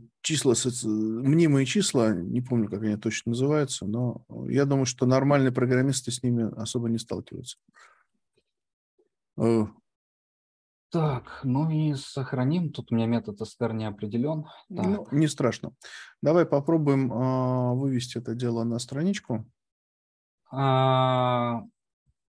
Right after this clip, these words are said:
Speaker 2: что мы будем получать? А, лист, а, и detail?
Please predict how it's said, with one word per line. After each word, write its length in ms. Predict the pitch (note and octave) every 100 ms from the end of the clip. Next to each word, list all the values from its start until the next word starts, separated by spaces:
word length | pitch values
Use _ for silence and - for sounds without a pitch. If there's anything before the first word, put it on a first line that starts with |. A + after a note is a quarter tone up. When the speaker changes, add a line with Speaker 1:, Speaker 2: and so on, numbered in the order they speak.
| _
Speaker 2:
что 280 | - - D#3
мы 160 | C3+
будем 340 | B2 A#2+ A#2 A#2
получать? 680 | A#2+ A#2 - G#2+ G2+ - -
А, 340 | A#2+ A#2 A2 G#2+
лист, 600 | B2 F#3 G#3 - - - - _ _ D3 D3+ D3+ D3
а, 760 | C3 A#2+ A#2 A2+ A2+ A2+ A2+ A2+
и 200 | A#2+ A#2
detail? 580 | A#2+ - F3+ G#3+ G3+